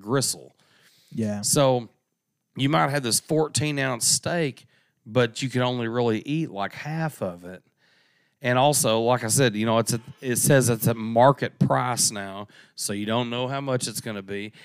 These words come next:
Speaker 1: And then there's the filet. Well, hell, that's gonna be, like, forty-five dollars
Speaker 2: Mm-hmm.
Speaker 1: for the, now, when we're talking that price, dude, I'd rather go to the butcher shop and buy some fillets and come to the house and, you know,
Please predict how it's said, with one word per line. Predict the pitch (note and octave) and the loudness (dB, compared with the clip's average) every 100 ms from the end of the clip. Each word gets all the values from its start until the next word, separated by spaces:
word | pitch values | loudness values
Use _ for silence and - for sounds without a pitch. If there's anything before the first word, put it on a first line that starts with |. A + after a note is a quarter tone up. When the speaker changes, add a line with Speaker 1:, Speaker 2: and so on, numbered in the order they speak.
| - _ | -20 _
Speaker 1:
And | B2+ A#2+ | 0 2
then | B2 | 4
there's | B2 A2 | 4 2
the | B2 | 0
filet. | - A#2+ G#2 A#2+ D3 B2+ A2+ | 0 0 0 2 2 2 0
Well, | A2 A2 | -2 -2
hell, | B2+ F#3+ | 0 -2
that's | E3 F#3+ - | 0 -2 -4
gonna | C#3 G#2+ | -4 -2
be, | A2+ A2+ | -2 -4
like, | G#2 G#2 - | -6 -8 -8
forty-five | - - D#3 E3+ C#3 - C3 A2+ A2 | -20 -4 0 0 0 0 -2 0 -4
dollars | G#2 A#2 D3 C3+ G2 G2+ C3 | -2 0 0 0 -2 -4 -4
Speaker 2:
Mm-hmm. | G#2 C3 C#3+ C3+ _ | 2 4 4 2 _
Speaker 1:
for | - A#2+ | -2 0
the, | C3 | -2
now, | C3+ D3 C3+ | 0 4 4
when | B2+ B2 | 4 2
we're | D#3 G3 | 0 2
talking | D#3 C3+ A2+ G#2 | 0 0 -4 -4
that | D3 - | -4 -4
price, | A#2+ A2+ G#2+ A2 A2 - - _ _ A2+ | -2 0 0 -4 -4 -4 -6 _ _ 2
dude, | C3 C#3+ | 4 4
I'd | B2+ F3+ | 4 2
rather | D3+ A2 A2 | 2 2 0
go | A2 A2 | 0 0
to | |
the | G2+ | 0
butcher | F#2+ B2 D#3 B2+ | 0 0 0 -2
shop | F#2+ A#2 G2+ A2 A2+ | -4 -4 -4 -6 -8
and | G2+ G2+ | -10 -4
buy | G#2+ G#2+ | -2 0
some | - G2 | -2 -4
fillets | - G2 A#2 D#3 D3 A2+ G2+ | -10 -6 -4 -2 -4 -6 -8
and | F#2+ F#2 | -10 -10
come | A2+ A2 G#2 | -8 -8 -12
to | G2 | -14
the | F2+ | -14
house | G#2+ B2+ D3 B2+ - | -10 -8 -6 -6 -6
and, | F#2+ F2+ _ | -10 -20 _
you | G#2+ G2 | -16 -14
know, | F2+ F#2 | -14 -18